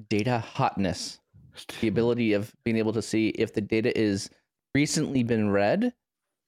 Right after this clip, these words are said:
And there's actually a scoring system inside, and this might have been one of his other articles, but there's a scoring system inside Power B I that as a column gets read, and if it gets read multiple times, it basically gets some kind of score.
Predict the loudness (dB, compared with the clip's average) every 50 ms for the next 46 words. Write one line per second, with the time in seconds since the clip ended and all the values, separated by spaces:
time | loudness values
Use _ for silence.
0 | _ _ 0 2 2 0 0 0 0 0 0 -2 -2 -2 0 0 0 0 -2 -4
1 | -6 -2 0 0 2 2 2 2 0 0 0 -2 -2 -2 -2 -4 -4 -4 -4 -4
2 | -8 _ _ _ _ _ _ -2 0 0 0 -2 -4 _ -2 0 2 2 2 2
3 | 0 0 0 -2 -2 0 0 2 2 2 2 0 0 0 -2 0 0 0 0 2
4 | 2 2 0 0 0 -4 -4 -4 -2 -2 -2 -2 -2 -2 0 0 0 0 -2 -2
5 | -2 -2 -2 -2 -2 -2 0 0 -2 -2 -2 -2 -2 0 0 2 2 2 2 2
6 | 2 2 2 0 0 -2 -8 _ _ _ _ _ _ _ 0 2 2 2 2 0
7 | 0 -2 -2 -2 0 2 2 2 0 0 -2 -4 -4 -2 0 2 4 4 4 2
8 | 0 -2 -8 _ _ _ _ _ _ _ -2 -2 0 0 0 0 0 -2 -2 0
9 | 0 0 2 2 2 2 0 -2 -2 _ -4 -4 -2 -2 -2 0 0 0 0 -2
10 | -6 -8 -16 _ _ -2 -2 0 0 0 -2 0 0 0 0 0 0 0 -2 -2
11 | 0 0 0 0 0 -2 -6 -4 0 2 2 4 2 2 0 -2 -6